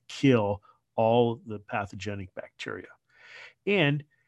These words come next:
the preservative used in most frozen foods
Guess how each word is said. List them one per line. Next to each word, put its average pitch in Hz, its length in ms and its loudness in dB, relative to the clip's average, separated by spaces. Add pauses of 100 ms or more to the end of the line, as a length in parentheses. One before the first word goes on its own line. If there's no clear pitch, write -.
(260)
the 135 120 2
preservative 139 720 2
used 139 460 4
in 117 120 2
most 123 300 0
frozen 123 540 -4
foods 151 680 -4